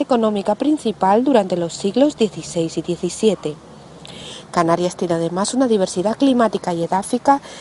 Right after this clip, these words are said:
que permite encontrar para cada variedad las condiciones ideales de cultivo. Pero es el hecho de que Canarias está libre de la plaga filoxera el que más ha condicionado esta riqueza varietal.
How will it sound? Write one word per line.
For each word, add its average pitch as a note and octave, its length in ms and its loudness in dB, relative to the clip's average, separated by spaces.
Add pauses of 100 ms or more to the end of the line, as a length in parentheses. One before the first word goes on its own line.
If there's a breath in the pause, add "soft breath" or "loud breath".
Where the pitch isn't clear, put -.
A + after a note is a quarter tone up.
(180 loud breath)
que C#4+ 100 2
permite B3+ 400 2
encontrar G3+ 560 2
para F3+ 180 -2
cada A#3+ 220 2
variedad A#3 460 4
las A3+ 180 -2
condiciones A#3 800 0
ideales E3+ 440 0
de E3+ 80 0
cultivo. F3+ 540 -4 (1080 loud breath)
Pero G3+ 140 2
es A3 140 2
el C#4 80 2
hecho D4 200 2
de D4 120 0
que - 100 -8
Canarias G#3+ 560 0
está A3+ 220 -4
libre G3+ 280 0
de E3+ 120 -4
la E3 100 -6
plaga G3+ 300 -2
filoxera G#3+ 680 0 (360 loud breath)
el G3+ 140 2
que G3+ 140 0
más B3+ 200 -2
ha D#4 60 0
condicionado B3 640 2
esta C4 220 0
riqueza E3 420 -4
varietal. D#3 600 -2